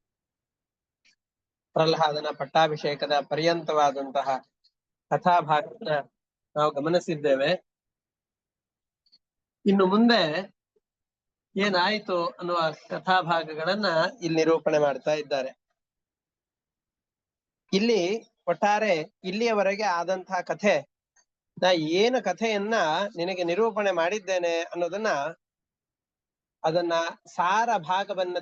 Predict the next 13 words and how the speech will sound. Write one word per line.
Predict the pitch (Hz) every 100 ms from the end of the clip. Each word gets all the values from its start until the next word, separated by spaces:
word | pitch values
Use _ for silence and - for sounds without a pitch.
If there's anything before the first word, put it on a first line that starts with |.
| -
ತಿಳಿಸಿ, | 208 247 - 220 160 196
ನಾವು | 190 175
ಈ | 185
ಕಥೆಯಿಂದ | 175 170 226 233
ತಿಳಿಯಬೇಕಾದ | 226 - 202 233 233 214 190 185 190
ಸಂದೇಶ | 220 175 214 254 240
ಏನು | 220 208 214 190
ಅನ್ನೋದನ್ನ | 170 165 165 226 196 123 - _ _ _ _ _ _ _ _ _ _ _ _ _ _ _ _ _ _
ನಾರದರು | 170 170 214 185 185 214
ನಮ್ಮೆಲ್ಲರಿಗೆ | 180 156 160 196 190 170 202
ತಿಳಿದು, | 170 160 170 180 156
ತಿಳಿಸಿಕೊಡ್ತಾ | 180 165 180 165 147 -
ಇದ್ದಾರೆ. | 147 156 143 139 -